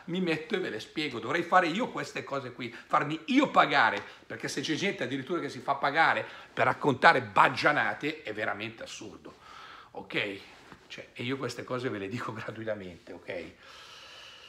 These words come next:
Quindi è assurdo vedere veramente gente che parla di cose che non capisce niente, niente, che non ha mai studiato di queste cose e si ergono, "Ma qui", e poi ogni,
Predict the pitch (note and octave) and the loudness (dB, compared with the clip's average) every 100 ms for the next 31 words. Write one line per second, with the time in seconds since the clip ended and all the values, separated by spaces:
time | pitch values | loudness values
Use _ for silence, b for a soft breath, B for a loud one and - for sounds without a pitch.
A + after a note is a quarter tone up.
0 | B B - - A#3+ D#3+ - D#3+ - - | B B -10 0 4 4 6 6 6 4
1 | B3+ C4 D3+ C3 B2 B2+ F3 F3 C3 C3+ | 6 6 4 0 -2 0 2 2 4 4
2 | C#3+ F#3 - C3+ B2+ G3 F#3+ C3 B2+ B2+ | 4 2 0 -2 0 0 0 -2 -4 2
3 | F3+ D#3 A#2 C#3+ - B3+ C4 - D4 C#4 | 4 4 0 -2 10 12 12 10 4 4
4 | - C4 C#4+ C4 G#4 - - - G3+ B3 | 4 6 6 2 2 2 0 2 4 6
5 | F#4 A#4 G#4+ D4+ C#4 C4+ - D4+ C#4+ - | 4 4 6 10 8 8 8 8 6 0
6 | A3 C#4+ D#4 C#4 C4 - C#4 B3+ A3+ G#3 | 2 6 6 6 6 4 2 4 4 6
7 | A3 A3 - G3 F#3+ F#3 G3 F#3 A3 - | 4 2 0 0 2 4 2 0 -2 -4
8 | C#4 - D#3+ E3+ F3 A#3+ - - E3 - | -4 0 0 0 -2 -4 -8 -6 -2 0
9 | F3 D3+ E3 E3 E3 B2+ C#3 A#3 C4+ - | 2 2 0 -2 -2 -2 0 2 0 -2
10 | A3+ - - B2+ C#3+ B2 B2+ | -4 -2 -4 -2 -2 -2 -6